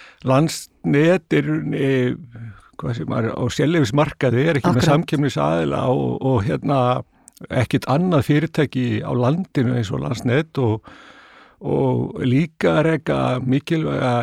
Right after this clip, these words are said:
Speaker 1: innviði, ég meina
Speaker 2: Einmitt.
Speaker 1: mikilvægustu innviði landsins, þannig að þetta er bara mjög góð spurning hvort að, hérna, þurfum, þarf Landsnet eitthvað að huga að ímynd sinni eða vörumerkinu kannski frekar.
Speaker 2: Akkurat,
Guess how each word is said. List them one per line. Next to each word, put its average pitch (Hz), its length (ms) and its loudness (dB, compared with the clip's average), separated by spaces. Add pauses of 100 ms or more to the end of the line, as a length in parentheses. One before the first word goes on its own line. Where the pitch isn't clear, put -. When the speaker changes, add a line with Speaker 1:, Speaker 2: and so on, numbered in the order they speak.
Speaker 1:
innviði, 170 640 0
ég 143 120 -2
meina 135 220 -2
Speaker 2:
Einmitt. 160 180 2
Speaker 1:
mikilvægustu 123 480 0
innviði 135 400 0
landsins, 147 480 -2
þannig 117 240 0
að 117 220 2
þetta 127 200 -4
er - 120 -2
bara 127 100 4
mjög 156 260 -2
góð 196 260 2
spurning 160 520 0
hvort - 320 0
að, 151 240 2
hérna, 156 480 -4 (760)
þurfum, 165 600 0 (340)
þarf 156 300 -2
Landsnet 180 480 -4
eitthvað 151 320 0
að 131 160 2
huga 180 320 0
að 143 160 0
ímynd 190 400 -2
sinni 82 380 -6 (200)
eða 131 220 -2
vörumerkinu 131 840 2
kannski 107 440 -4 (320)
frekar. - 480 0 (320)
Speaker 2:
Akkurat, 160 580 -2